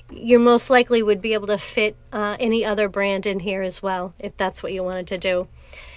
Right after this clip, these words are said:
And, uh, and because it's on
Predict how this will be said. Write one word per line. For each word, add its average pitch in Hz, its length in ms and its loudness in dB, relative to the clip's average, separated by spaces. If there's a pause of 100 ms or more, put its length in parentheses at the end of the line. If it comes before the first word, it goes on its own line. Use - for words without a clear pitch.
(460)
And, 202 600 -4 (140)
uh, 190 300 -8 (380)
and 220 260 -2 (580)
because - 380 0
it's 277 320 0
on 233 460 -4